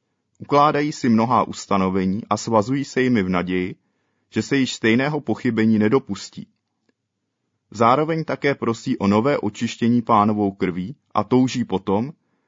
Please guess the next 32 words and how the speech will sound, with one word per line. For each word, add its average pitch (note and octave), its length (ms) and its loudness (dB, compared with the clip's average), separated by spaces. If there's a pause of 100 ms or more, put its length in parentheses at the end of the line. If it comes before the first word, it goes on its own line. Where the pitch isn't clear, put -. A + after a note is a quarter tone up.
aby A2 220 2
je G#2+ 120 4
Pán A#2+ 340 2
znovu B2 340 2
naplnil B2+ 480 2
Duchem G2 320 -2
Svatým. G#2+ 540 -4 (920)
Poté F3+ 340 -2
se C#3+ 180 -2
zdá, G#2 340 2
že B2 140 -2
jsou A2+ 220 0
celkem A2 380 0
spokojení A#2 640 -2 (480)
a G2 100 2
myslí G#2 420 2
si, B2+ 280 -6 (280)
že A2+ 140 2
jejich G#2+ 240 4
poslední D3+ 540 -2
hřích A2+ 300 -4
je A2+ 100 2
za A#2 140 2
nimi, C3 300 0 (540)
že A2 140 -2
od A2 160 -2
nynějška D3+ 500 -2
jsou B2+ 200 0
na G#2 120 0
cestě B2 400 -6
k - 60 -12
svatosti. - 640 -4